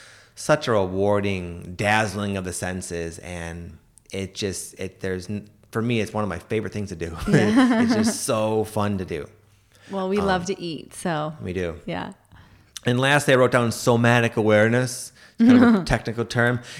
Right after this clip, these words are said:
Speaker 1: It really does for me when I would, when I would, especially with, like, when I would practice my, my mixed martial arts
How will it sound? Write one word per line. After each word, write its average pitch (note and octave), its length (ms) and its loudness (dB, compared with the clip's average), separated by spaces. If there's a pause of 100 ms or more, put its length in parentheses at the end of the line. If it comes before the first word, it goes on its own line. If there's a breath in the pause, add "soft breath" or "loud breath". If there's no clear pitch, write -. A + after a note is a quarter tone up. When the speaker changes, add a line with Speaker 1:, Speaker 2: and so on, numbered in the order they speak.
(120)
Speaker 1:
It C3 200 2
really C#3+ 380 8
does B2 400 6
for A#2 160 2
me A#2+ 300 0
when A#2+ 180 2
I G#2+ 80 4
would, G#2 300 0
when G2+ 120 -2
I F#2+ 100 0
would, F2+ 200 -4
especially - 540 0
with, A#2+ 160 0
like, F#2 120 -4
when A2 300 -2
I G2+ 60 -2
would F#2 160 -4
practice G#2+ 420 -2
my, F2+ 100 -4
my E2+ 360 -8
mixed G#2 260 -4
martial G2 320 0
arts - 500 0